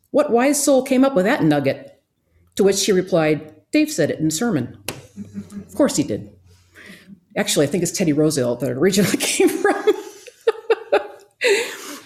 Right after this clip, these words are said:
Getting back to my theme, both books underscore the lesson that our cups become empty when we forget who we are and whose we are. When we allow anything or anyone other than God's love to define us,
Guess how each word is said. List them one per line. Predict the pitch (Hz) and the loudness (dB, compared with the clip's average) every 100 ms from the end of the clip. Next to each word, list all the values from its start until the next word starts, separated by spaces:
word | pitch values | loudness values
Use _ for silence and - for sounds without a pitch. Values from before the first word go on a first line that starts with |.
| - | -2
Getting | 302 311 | 4 4
back | 262 254 262 | 4 0 0
to | 226 | 2
my | 202 | 2
theme, | 202 226 196 160 165 - - | 2 4 6 6 4 0 -8
both | 180 240 339 339 | 0 2 2 2
books | 233 226 - | 0 0 0
underscore | 214 196 202 - 208 | 2 2 0 4 4
the | 190 | 6
lesson | 175 170 190 - 165 | 4 4 2 2 2
that | 156 | 4
our | 156 | 0
cups | - 285 - | -2 -4 -2
become | 285 285 247 | -2 0 2
empty | 220 240 240 139 117 139 - - | 4 2 2 -2 -2 -6 -10 -4
when | 180 185 | 0 2
we | 202 | 2
forget | 202 196 208 185 | 2 2 2 0
who | - 311 | 4 4
we | 254 147 | 4 2
are | 127 127 123 - - | 0 0 -2 -6 -6
and | 190 | -4
whose | 156 208 202 147 | 0 2 2 -2
we | 113 | -4
are. | 104 85 - _ _ _ _ _ _ 208 | -4 -8 -12 _ _ _ _ _ _ 2
When | 202 | 4
we | 220 | 6
allow | 196 202 214 208 | 4 4 2 4
anything | 247 311 311 220 160 160 151 | 4 4 4 2 4 4 2
or | - | 0
anyone | 214 233 208 175 | 2 2 4 2
other | - 180 180 | 2 0 2
than | 170 160 | 2 0
God's | 170 185 180 | 0 0 0
love | 170 165 147 135 | 2 2 2 0
to | 147 | -4
define | 143 - 147 143 | -4 -2 -2 0
us, | 123 127 - - | -2 -2 -6 -8